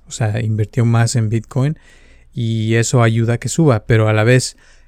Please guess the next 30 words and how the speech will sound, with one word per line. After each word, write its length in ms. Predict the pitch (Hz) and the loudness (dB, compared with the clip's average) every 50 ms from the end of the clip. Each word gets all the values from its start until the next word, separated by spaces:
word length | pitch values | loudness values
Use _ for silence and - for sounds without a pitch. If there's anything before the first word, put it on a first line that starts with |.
| _ _ | _ _
eh, 300 | - 131 120 110 107 107 104 | -6 -4 -2 -2 0 -2 -2
lo 100 | 107 104 | -2 -4
que 80 | - 117 | -2 -2
pasó 220 | 123 123 - 139 | -2 -2 2 2
en 80 | 127 117 | 0 0
China, 380 | - - 135 127 131 131 135 | 0 0 2 4 4 4 2
dicen 300 | 123 120 - 131 127 123 | 2 0 0 0 0 0
que 140 | 110 - 120 | 0 -2 -2
en 100 | 107 110 | 0 2
un 500 | 123 127 135 139 139 135 135 131 127 120 | 2 2 4 4 4 2 2 2 0 -2
segundo 580 | - - 127 113 110 120 127 131 135 139 139 139 | -2 0 0 0 2 2 2 2 4 2 2 0
se 220 | - - 127 113 | 0 -2 -4 -2
perdieron 580 | - - 110 107 113 117 117 127 131 127 123 113 | -2 -2 -2 -2 0 0 2 2 2 2 0 -2
quién 220 | 107 - - 123 120 | -4 -4 -4 -4 -2
sabe 140 | - 139 - | -2 -2 0
cuántos 400 | 143 135 127 - 143 123 120 120 - | 0 -2 0 0 -2 -4 -4 -6 -4
millones 480 | 135 120 113 107 110 120 120 123 123 117 | -2 -2 -2 0 0 0 0 2 2 0
de 60 | 117 110 | 0 0
dólares 520 | 113 113 113 120 131 143 143 135 - _ _ - - _ _ _ _ - | 0 0 0 0 0 0 -2 -2 -4 _ _ -20 -20 _ _ _ _ -6
y 440 | - 123 113 110 110 107 107 104 107 107 | -4 -2 0 0 0 0 0 0 0 0
a 160 | 120 127 123 | 2 2 2
eso, 260 | 117 - - 135 131 | 2 2 2 2 2
o 80 | 123 110 | 2 0
sea, 320 | - 113 107 104 104 113 | -2 -2 -2 -2 -2 -4
afectó 480 | - - - - 127 110 - - 120 117 | -6 -6 -8 -6 -6 -6 -4 -2 0 0
muchísimo 600 | 120 117 - - 120 110 120 120 127 131 127 123 | 0 0 -2 -4 -4 0 2 2 4 4 4 4
y, 240 | 117 110 113 127 131 | 4 2 0 -4 -4
y 140 | 131 127 120 | -6 -6 -6
dicen 300 | 120 120 113 120 131 123 | -4 -2 0 0 0 0
que 200 | - - 120 113 | 0 -2 -4 -4